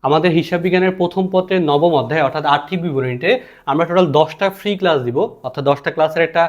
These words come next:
প্লেলিস্ট তৈরি করব। সেই দশটা ক্লাসের মধ্যে আজকে আমাদের হচ্ছে সেকেন্ড ক্লাস। আপনারা যারা এখনো প্রথম ক্লাসটা দেখেন নাই, একটু কাইন্ডলি প্রথম ক্লাসটা দেখে নেবেন। বেসিক আলোচনা করেছিলাম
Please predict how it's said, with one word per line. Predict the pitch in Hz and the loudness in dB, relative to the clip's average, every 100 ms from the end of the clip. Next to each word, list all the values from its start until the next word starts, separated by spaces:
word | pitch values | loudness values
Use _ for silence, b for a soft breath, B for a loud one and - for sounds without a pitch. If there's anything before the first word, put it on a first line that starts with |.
| B B _ | B B _
প্লেলিস্ট | 175 165 180 185 | 2 4 2 2
তৈরি | 143 135 | 0 0
করব। | 131 156 202 | 0 0 -2
সেই | 175 147 | -2 0
দশটা | 147 147 175 | 0 0 -4
ক্লাসের | 170 185 180 | -2 -2 -2
মধ্যে | 175 | 2
আজকে | 170 - | 0 0
আমাদের | 160 170 165 | 0 0 0
হচ্ছে | - 175 - | -4 -8 -2
সেকেন্ড | 202 196 185 | 0 2 2
ক্লাস। | - 165 - B B B B | 4 4 2 B B B B
আপনারা | 143 170 180 | -2 0 0
যারা | 190 | 2
এখনো | 185 202 208 - - | 2 2 0 -2 2
প্রথম | 208 214 226 | 2 2 0
ক্লাসটা | 208 202 202 185 | 0 0 2 2
দেখেন | 190 196 | 2 2
নাই, | 208 220 | 2 0
একটু | - _ 262 254 | -6 _ -2 2
কাইন্ডলি | 180 185 214 185 | 4 4 2 0
প্রথম | 170 190 | -2 -2
ক্লাসটা | 185 185 180 | -2 -2 0
দেখে | 185 190 | 2 4
নেবেন। | 214 254 B B B 135 | 4 0 B B B 0
বেসিক | 139 180 180 | 0 2 2
আলোচনা | 180 185 180 | 4 2 2
করেছিলাম | 180 185 190 | 0 0 2